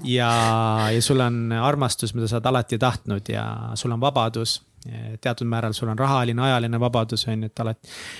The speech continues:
Et, äh, kas see, kuhu sa nagu jõudnud oled, kui palju see on seotud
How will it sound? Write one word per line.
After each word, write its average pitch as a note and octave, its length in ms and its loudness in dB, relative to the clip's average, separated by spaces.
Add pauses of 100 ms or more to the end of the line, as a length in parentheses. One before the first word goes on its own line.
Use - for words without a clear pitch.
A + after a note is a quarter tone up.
(120)
Et, - 300 -2
äh, B2 220 4
kas - 140 2
see, E3 300 2 (480)
kuhu C3+ 140 -2
sa C3 160 -2
nagu B2 140 -2
jõudnud C3 280 4
oled, B2+ 300 2
kui G#3 200 4
palju C3+ 540 2
see - 140 -2
on A#2 60 -2
seotud B2+ 600 0